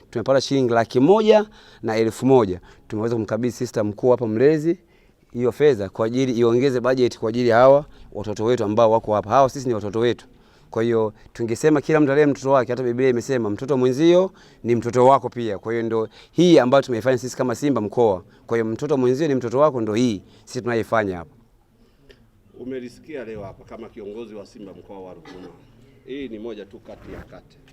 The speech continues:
Speaker 2: na moja ya taasisi, lakini taasisi kama hizi zipo nyingi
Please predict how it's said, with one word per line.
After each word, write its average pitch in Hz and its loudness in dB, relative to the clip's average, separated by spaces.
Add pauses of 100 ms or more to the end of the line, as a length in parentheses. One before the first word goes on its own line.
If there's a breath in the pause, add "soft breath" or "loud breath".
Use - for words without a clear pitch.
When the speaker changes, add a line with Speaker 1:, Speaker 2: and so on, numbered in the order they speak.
(520)
Speaker 2:
na 95 -20
moja 113 -16
ya 92 -20
taasisi, - -20 (520 soft breath)
lakini 127 -20
taasisi 131 -20
kama 127 -16
hizi 120 -14
zipo 107 -18
nyingi 95 -16